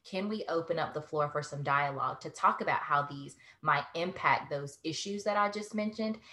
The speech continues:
and how those might have impacted that issue that I'm,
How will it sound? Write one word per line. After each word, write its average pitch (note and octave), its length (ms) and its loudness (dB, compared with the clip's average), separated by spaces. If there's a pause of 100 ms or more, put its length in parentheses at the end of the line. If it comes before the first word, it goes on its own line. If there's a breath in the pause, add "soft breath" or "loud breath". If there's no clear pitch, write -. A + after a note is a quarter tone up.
(100)
and D#3 120 0
how D#3 200 8
those D3 320 0
might D3+ 240 2
have C#3+ 180 0 (120)
impacted C#3+ 680 -4 (120)
that D3 240 -2
issue C#3+ 500 -6 (120)
that D3+ 140 0
I'm, C#3+ 500 -4